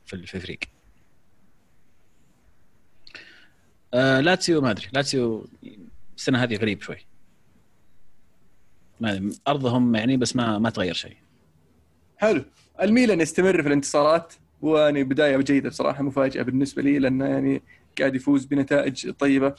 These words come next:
Speaker 2: ومع، مع يعني غياب زلاتان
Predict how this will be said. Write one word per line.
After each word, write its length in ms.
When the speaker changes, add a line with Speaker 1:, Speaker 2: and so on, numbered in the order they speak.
Speaker 2:
ومع، 1300
مع 260
يعني 320
غياب 380
زلاتان 420